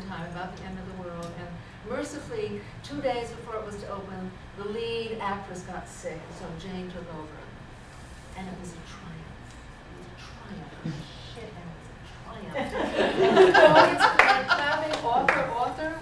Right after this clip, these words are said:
what did I know? And I was a D student. And I ran out and started throwing kisses. <laughs>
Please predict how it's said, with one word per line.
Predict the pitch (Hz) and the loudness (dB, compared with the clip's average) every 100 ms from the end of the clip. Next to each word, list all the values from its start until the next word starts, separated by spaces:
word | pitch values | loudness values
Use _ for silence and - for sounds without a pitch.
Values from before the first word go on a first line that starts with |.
| - | -2
what | 508 | 0
did | 254 | -2
I | 494 247 | -2 -4
know? | - 226 | -4 -4
And | - | -2
I | 220 | -2
was | 220 | -4
a | 170 | -8
D | 220 220 | -8 -10
student. | 220 - 208 180 165 - - | -10 -10 -10 -8 -12 -14 -10
And | 226 | -6
I | 220 233 | -2 -2
ran | 240 247 | 0 0
out | 220 202 196 | 0 -6 -6
and | 190 - 185 - | -10 -12 -14 -8
started | 233 240 233 | -2 -2 -2
throwing | 240 233 226 | -6 -4 -4
kisses. | - 285 | -4 0
<laughs> | 330 | 6